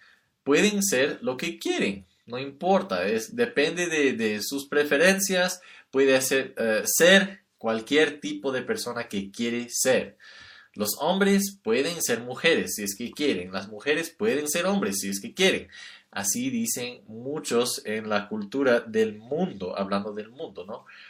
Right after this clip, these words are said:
Y no quieren imponer,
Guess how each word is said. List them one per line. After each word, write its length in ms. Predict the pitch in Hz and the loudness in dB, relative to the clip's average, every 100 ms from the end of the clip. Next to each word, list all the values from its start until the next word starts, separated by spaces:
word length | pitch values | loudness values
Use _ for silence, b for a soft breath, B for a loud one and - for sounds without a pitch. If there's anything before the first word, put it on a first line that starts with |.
| B B B B B B _ | B B B B B B _
Y 200 | - 131 | -4 -4
no 320 | 127 151 165 | 0 0 0
quieren 320 | - 143 156 - 139 | 2 2 0 -4 -12
imponer, 840 | 135 123 110 104 120 143 190 - | -14 -6 -4 -2 0 2 0 -6